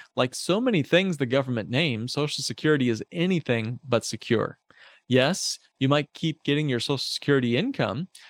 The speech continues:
but if you're counting on Social Security to help close the gap in your retirement income, keep in mind that Social Security benefits have lost one-third of their buying power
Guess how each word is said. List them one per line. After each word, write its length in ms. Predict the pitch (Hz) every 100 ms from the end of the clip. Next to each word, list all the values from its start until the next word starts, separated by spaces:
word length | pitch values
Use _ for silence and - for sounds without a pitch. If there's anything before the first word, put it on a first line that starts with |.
| _
but 120 | -
if 100 | 139
you're 140 | 139 -
counting 400 | - 175 233 214
on 140 | 165
Social 300 | 151 165 147
Security 500 | - - - 180 160
to 80 | 123
help 240 | 120 135 _
close 460 | - 131 160 170
the 80 | 143
gap 440 | 123 127 156 160 -
in 160 | 123
your 140 | 120 120
retirement 640 | 110 - 151 156 139 -
income, 500 | 127 185 - 110 113
keep 240 | - 190
in 120 | 165 123
mind 440 | 135 185 110 131 _ - _
that 160 | 127 123
Social 320 | - 180 -
Security 460 | - - 165 180
benefits 640 | 139 117 156 214 135 113 -
have 160 | 120
lost 360 | 120 139 156 -
one-third 800 | 113 123 139 127 - 135 156 156
of 200 | - 120
their 100 | 123
buying 420 | 113 120 139 143
power 480 | 120 151 156 98 117